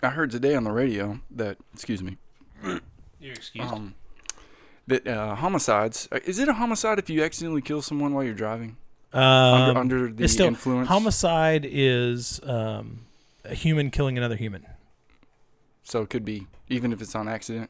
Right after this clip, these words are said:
Speaker 3: Yeah.
Speaker 1: Okay, so
Speaker 3: And
Speaker 1: homicides or fatalities, whatever you wanna say it, is up quite a bit in California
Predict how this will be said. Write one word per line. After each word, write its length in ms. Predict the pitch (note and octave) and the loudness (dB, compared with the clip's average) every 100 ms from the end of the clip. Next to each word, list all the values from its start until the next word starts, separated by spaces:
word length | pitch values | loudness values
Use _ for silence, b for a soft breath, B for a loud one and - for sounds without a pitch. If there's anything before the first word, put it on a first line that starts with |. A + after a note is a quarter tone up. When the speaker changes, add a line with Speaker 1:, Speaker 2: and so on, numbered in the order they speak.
| - | -10
Speaker 3:
Yeah. 120 | G#2 - _ _ - | -12 -12 _ _ -4
Speaker 1:
Okay, 220 | B2 - - | -4 -4 -6
so 120 | - | 0
Speaker 3:
And 80 | C#3+ | 2
Speaker 1:
homicides 500 | C3+ B2+ B2+ A#2+ G#2+ | 2 2 2 0 -2
or 40 | |
fatalities, 580 | - A2+ A#2+ A2 G#2+ G#2 | -6 -6 0 0 -2 -2
whatever 260 | C3+ C3+ C3 | -4 -2 0
you 80 | B2 | 0
wanna 140 | A2+ | -2
say 240 | - A2+ | -2 0
it, 100 | G#2 | 0
is 240 | - G2+ - - | -4 -10 -10 -4
up 340 | D#3+ D3 - - b b b - | -4 -4 -8 -16 b b b -6
quite 220 | C#3 A#2+ | -4 -2
a 40 | |
bit 240 | G#2 C3+ - | -2 -2 -2
in 160 | G#2+ | -6
California 760 | - C3 A2 - D3 A2+ G#2 | -2 0 0 -2 -2 -2 -4